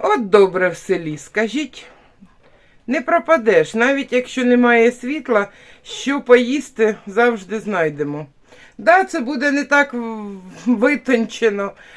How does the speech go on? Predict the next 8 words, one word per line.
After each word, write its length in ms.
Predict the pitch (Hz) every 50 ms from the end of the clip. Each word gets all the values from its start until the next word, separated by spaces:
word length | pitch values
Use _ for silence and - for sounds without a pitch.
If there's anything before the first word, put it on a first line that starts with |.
| - - -
як 300 | 196 214 269 233 214 208
було 360 | 202 226 247 254 240 240 233
вчора 420 | 220 202 - - - 247 226 220 220
і 100 | 208 -
позавчора, 880 | 202 214 202 208 214 208 208 - - 277 302 320 311 254 196 185 190 - - - - - - - _ -
модні 480 | 208 214 214 202 180 180 214 214 220
салатики, 760 | 208 - 233 220 208 202 190 175 175 - - 180 175 - -
але 500 | 185 190 208 220 240 269 302 359 349 339